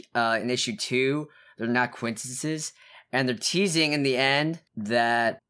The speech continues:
Doctor Hugo Strange is a major player in this plot.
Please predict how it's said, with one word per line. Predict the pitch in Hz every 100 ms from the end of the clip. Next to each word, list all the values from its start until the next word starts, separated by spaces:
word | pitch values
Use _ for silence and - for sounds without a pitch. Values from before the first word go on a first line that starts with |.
| 139
Doctor | 147 139 143
Hugo | 135 147 147
Strange | - 131 123 123 120 - 120
is | 120
a |
major | 107 113 107 123
player | - 110 110 104 98 -
in | 107
this | -
plot. | - 92 71